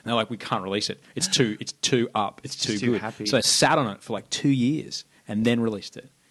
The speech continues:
Speaker 1: because it was just, it wouldn't have, wouldn't have worked.
Speaker 2: Yeah, it's something people forget too, like, about films and books and fashion, is that, uh, it's a cliche, but, you know, when you see the cart, when you're following a trend, it's dead. By the time you see the trend,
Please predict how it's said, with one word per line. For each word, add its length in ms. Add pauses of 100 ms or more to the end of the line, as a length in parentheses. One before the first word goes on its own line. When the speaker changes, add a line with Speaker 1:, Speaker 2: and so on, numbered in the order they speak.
(140)
Speaker 1:
because 240
it 20
was 100
just, 440
it 60
wouldn't 200
have, 240
wouldn't 220
have 60
worked. 420
Speaker 2:
Yeah, 300
it's 120
something 260
people 240
forget 400
too, 300
like, 160
about 220
films 480
and 120
books 320
and 140
fashion, 400
is 180
that, 320
uh, 380
it's 160
a 40
cliche, 420
but, 140
you 80
know, 180 (540)
when 220
you 100
see 200
the 100
cart, 500 (640)
when 140
you're 80
following 440
a 40
trend, 260
it's 180 (340)
dead. 400 (180)
By 100
the 80
time 220
you 200
see 300
the 100
trend, 580